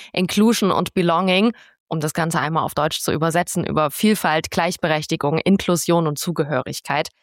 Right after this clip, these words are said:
Das sind deine Themen. Warum ist es für ein Unternehmen heutzutage so wichtig, dass die gelebt werden? Und vor allem, was macht es auch für einen Unterschied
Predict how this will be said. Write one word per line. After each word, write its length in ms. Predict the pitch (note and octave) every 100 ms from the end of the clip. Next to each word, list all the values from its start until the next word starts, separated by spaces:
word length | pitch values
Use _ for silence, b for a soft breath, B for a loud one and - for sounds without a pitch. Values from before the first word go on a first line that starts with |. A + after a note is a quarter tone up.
| -
Das 200 | F#3 F3+
sind 240 | F#3+ F3 -
deine 320 | F3+ F3 F#3+
Themen. 420 | D#3+ - F#3+ G3+ A#3 B B B
Warum 840 | - F3+ F3+ G#3+ E3+ F#3+ A3 B3 B3+ _ _ _
ist 240 | - G3+ -
es 180 | A3 -
für 140 | G3+
ein 100 | F3+
Unternehmen 640 | F#3 F#3+ F3 F3 G3 A3 F#3
heutzutage 880 | F#3+ - G3+ F#3 F#3 F3 F3+ E3+ - _ -
so 560 | - E3+ C#3+ G#3+ A3+ D#3+
wichtig, 480 | G3+ G#3+ - B3 -
dass 320 | F3+ - -
die 160 | F#3+ F3
gelebt 480 | E3+ D#3 E3+ -
werden? 340 | G#3 A3+ A3+ B3 B B B
Und 160 | - A3+
vor 140 | C#4 -
allem, 260 | A3+ A3 - -
was 320 | F3 G#3+ -
macht 240 | G#3+ -
es 120 | G#3+
auch 160 | - F#3
für 100 | G3
einen 100 | F3
Unterschied 680 | - D#4 A#3+ E3+ - A3